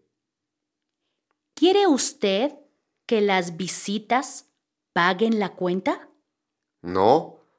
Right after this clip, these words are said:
Speaker 2: no quiero que la paguen.
Speaker 1: ¿Qué quiere usted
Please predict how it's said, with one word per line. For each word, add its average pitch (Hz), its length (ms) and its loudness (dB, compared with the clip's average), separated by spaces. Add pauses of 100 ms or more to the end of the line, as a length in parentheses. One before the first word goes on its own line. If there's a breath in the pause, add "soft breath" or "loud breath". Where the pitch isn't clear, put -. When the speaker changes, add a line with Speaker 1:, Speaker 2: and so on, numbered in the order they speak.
(140)
Speaker 2:
no 151 260 2
quiero 151 360 4
que 117 140 0
la 95 220 0
paguen. 107 680 2 (1600 soft breath)
Speaker 1:
¿Qué 381 200 -2
quiere 302 360 4
usted 208 680 -2